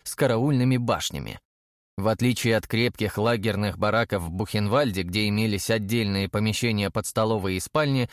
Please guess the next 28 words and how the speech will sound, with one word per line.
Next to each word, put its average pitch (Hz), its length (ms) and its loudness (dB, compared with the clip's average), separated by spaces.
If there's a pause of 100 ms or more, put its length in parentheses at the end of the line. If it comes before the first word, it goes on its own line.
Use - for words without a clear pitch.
(100)
а 127 120 0
также 120 340 0
туалеты, 117 640 0 (260)
бараки 147 380 2
в 123 80 2
Майданике 131 640 2
представляли 127 640 0
собой 123 500 0
неутепленные 123 920 2
дощатые 113 680 0
сараи 123 420 0
без 113 280 -2
внутренних 120 640 0
перегородок 110 640 0 (120)
и 143 120 0
водопровода. 101 760 0 (560)
Часть 135 320 2
бараков 135 560 0
была 135 260 2
построена 147 600 2
по 123 120 2
принципу 135 540 0
конюшни, 107 640 0 (240)
с - 100 -8
амбарными 101 600 2
дверями 110 640 0
и 190 140 2
земляным 113 680 2